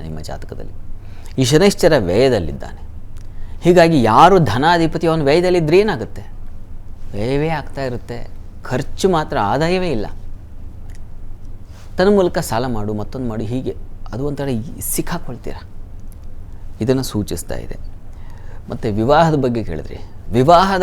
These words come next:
ಅಧಿಪತಿ ಬುಧ, ಅವನು ಅಷ್ಟಮದಲ್ಲಿದ್ದಾನೆ. ಅಷ್ಟಮ ಕೂಡ ನಷ್ಟ ಸ್ಥಾನ,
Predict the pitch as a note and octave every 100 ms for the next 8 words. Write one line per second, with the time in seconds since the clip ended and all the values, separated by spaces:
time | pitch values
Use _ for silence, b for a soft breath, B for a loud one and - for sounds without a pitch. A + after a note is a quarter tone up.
0 | D#3 C3 D#3 D#3 G#2 F#2+ G#2 B2+ - F#2+
1 | G#2 A2 B2 A2 - - - G#2 B2 F#2+
2 | F2 - C#3 C#3 G#2+ D2+ C2+ - - -
3 | B B B - G#2+ - F3 F3+ E3 C3+
4 | D3+ B2+ G2 - - A2+ - D#2